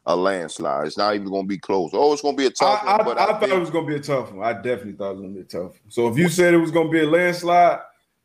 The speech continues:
Speaker 2: you, you, you, you beat me there, 'cause I definitely thought
Speaker 1: Dipset in the
Speaker 2: it.
Speaker 1: LOX?
Speaker 2: Yeah, I thought,
Speaker 1: Oh,
Speaker 2: I thought
Speaker 1: no.
Speaker 2: that was gonna
Speaker 1: Yeah,
Speaker 2: be
Speaker 1: that wasn't gonna be
Speaker 2: at Madison Square. That was a home game for Dipset.
Speaker 1: Shit.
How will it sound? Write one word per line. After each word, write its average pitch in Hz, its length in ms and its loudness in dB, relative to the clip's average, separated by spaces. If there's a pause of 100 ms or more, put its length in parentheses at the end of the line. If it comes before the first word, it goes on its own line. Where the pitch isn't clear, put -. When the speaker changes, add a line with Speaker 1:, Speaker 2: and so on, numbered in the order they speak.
(140)
Speaker 2:
you, 98 160 -10
you, 110 220 0
you, 120 260 -4
you 113 240 -4
beat 139 280 2
me 131 100 0
there, 120 260 4
'cause 101 140 -6
I 135 240 2
definitely 139 580 0
thought 127 460 0 (100)
Speaker 1:
Dipset 151 500 0
in 123 60 2
the 160 80 4
Speaker 2:
it. 175 40 4
Speaker 1:
LOX? 208 500 0 (500)
Speaker 2:
Yeah, 190 380 4
I 175 60 2
thought, 185 360 4
Speaker 1:
Oh, - 40 -2
Speaker 2:
I - 20 -8
thought 190 200 2
Speaker 1:
no. - 40 -4
Speaker 2:
that 175 180 0
was 170 140 -6
gonna 151 220 -2
Speaker 1:
Yeah, 110 80 -2
Speaker 2:
be 143 320 -2 (160)
Speaker 1:
that 143 180 -2
wasn't 104 300 -6
gonna 101 180 -8
be 101 180 -2
Speaker 2:
at 208 240 4
Madison 220 380 4
Square. 240 300 2
That 240 120 6
was 233 120 -2
a 190 60 2
home 262 280 2
game 180 300 2
for 143 120 -12
Dipset. 147 640 -4
Speaker 1:
Shit. - 120 -14